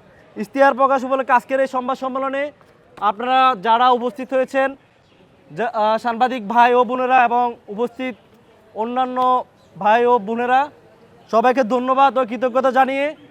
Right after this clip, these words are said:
আমি আমার এবং মুহিব খান, মুহিব মুশফিক খানের ইশতেহারে ঘোষণা করছি, প্রকাশ করছি।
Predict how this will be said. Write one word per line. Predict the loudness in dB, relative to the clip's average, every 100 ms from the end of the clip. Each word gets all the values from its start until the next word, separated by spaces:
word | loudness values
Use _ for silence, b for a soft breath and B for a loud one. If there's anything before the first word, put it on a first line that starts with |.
| -14 -6
আমি | -4 -2 0
আমার | 0 2 2 0 -4 -20 -12 -4
এবং | 0 0
মুহিব | 0 -4 -4
খান, | -4 -6 -8 -14 _ -20 _ -20 _ -20 -20 -20 -14
মুহিব | -8 -6 -6
মুশফিক | -8 -8 -6
খানের | -4 -2 -4
ইশতেহারে | -6 -2 0 0 -2 -6 -20 -20 -20 -20 -20 _ -8
ঘোষণা | -2 0 0
করছি, | -4 -6 -18 -10
প্রকাশ | -4 -4 -4
করছি। | -6 -8 -14